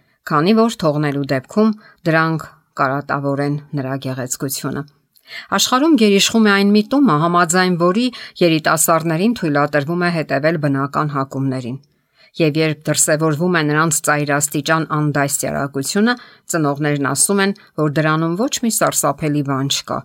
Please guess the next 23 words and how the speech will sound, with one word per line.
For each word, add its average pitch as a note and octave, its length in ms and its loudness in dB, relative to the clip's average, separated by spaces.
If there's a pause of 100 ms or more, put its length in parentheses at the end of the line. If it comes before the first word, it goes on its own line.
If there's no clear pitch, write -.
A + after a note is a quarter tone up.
(260)
Որոշ D3+ 300 0
ժամանակ C#3+ 560 -2
անց, G#3+ 220 4 (100)
երբ C#3+ 260 -4
կլինեն D#3+ 440 -2
տասնվեց, E3 560 -2
տասնութ F3+ 420 0
տարեկան, F#3+ 540 0 (260)
մի G#3 180 4
գործ G#3+ 360 2
կսկսեն, - 720 -2
կթողնեն E3 640 0
իրենց G3+ 240 0
նախկին D#3 420 -2
հակումները D3 640 -4 (280)
և D#4 180 0
վերջապես A#3+ 600 0
հասարակությանը D#3 880 0
օգտակար C#3+ 520 -2
մարդիկ C#3 400 -4
կդառնան։ C3 600 -6 (480)
Ինչպիսի D3 440 -2
մոլորություն։ D3+ 680 -4